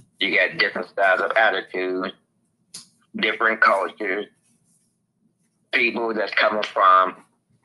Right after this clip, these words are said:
different areas of life. But I'm just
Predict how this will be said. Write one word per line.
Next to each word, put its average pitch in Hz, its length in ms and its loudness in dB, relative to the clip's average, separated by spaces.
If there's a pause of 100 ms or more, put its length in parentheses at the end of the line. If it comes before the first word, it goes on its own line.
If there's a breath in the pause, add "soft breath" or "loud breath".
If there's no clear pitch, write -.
(220)
different 110 340 -2
areas 85 460 0
of 82 180 -4
life. 78 360 0 (2000)
But 90 160 2
I'm 90 300 4
just - 180 -8